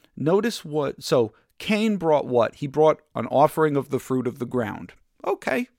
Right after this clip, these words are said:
good. Th-, he's right to do that. And Abel brought what? Of the firstborn of his flock and of their fat portions. So in other words,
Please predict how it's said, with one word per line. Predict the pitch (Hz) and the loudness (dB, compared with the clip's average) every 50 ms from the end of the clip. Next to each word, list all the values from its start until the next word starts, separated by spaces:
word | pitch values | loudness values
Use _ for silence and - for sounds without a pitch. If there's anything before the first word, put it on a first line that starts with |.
| _ | _
good. | - 240 226 226 - _ _ _ _ _ _ _ _ | -2 -2 -2 -2 -6 _ _ _ _ _ _ _ _
Th-, | - 156 151 | -6 -6 -6
he's | 160 156 202 214 - | -4 -6 -6 -4 -2
right | 196 180 180 180 - | 0 0 -2 -2 -4
to | 202 | -8
do | 180 165 139 123 | -6 -4 -4 -2
that. | 117 120 123 139 - - _ _ _ _ _ _ _ - | 0 0 0 0 -2 -8 _ _ _ _ _ _ _ -6
And | - 127 139 | -6 -4 -2
Abel | 147 185 247 269 262 170 135 | 0 0 0 2 0 0 -2
brought | 117 - 139 131 131 135 | 0 2 4 4 4 2
what? | 143 170 208 160 117 101 - - _ _ _ _ _ _ _ _ _ - | 2 0 2 2 2 0 -2 -8 _ _ _ _ _ _ _ _ _ 0
Of | 139 143 135 123 123 127 | 2 2 2 0 -4 -2
the | 139 135 123 110 - _ _ _ | 0 0 0 0 -4 _ _ _
firstborn | - - - - 190 202 240 233 - - - 135 143 143 135 123 113 113 113 110 104 - _ | -18 -14 -6 0 2 2 2 2 0 -4 -6 -6 -4 -2 -2 -2 -2 -4 -6 -8 -10 -12 _
of | - 120 110 | -8 -6 -4
his | 131 131 113 - | -4 -6 -8 -8
flock | - - 131 120 113 110 98 98 - - _ | -10 -2 0 0 0 0 -2 -6 -12 -12 _
and | - 131 131 | -4 -4 -2
of | - 147 147 131 - | 2 2 2 2 2
their | - 135 131 123 104 - _ _ | 0 0 0 0 -2 -4 _ _
fat | - - - - - 208 202 175 - _ _ | -18 -16 -14 -4 0 2 2 2 0 _ _
portions. | - - 127 120 110 - - 117 - - - - - - - _ _ _ _ _ | -10 -8 -6 -6 -6 -8 -10 -12 -12 -14 -16 -16 -18 -18 -20 _ _ _ _ _
So | - - 170 | -2 0 2
in | 170 | 2
other | 208 208 214 | 2 2 2
words, | 185 170 139 - | 0 0 -2 -4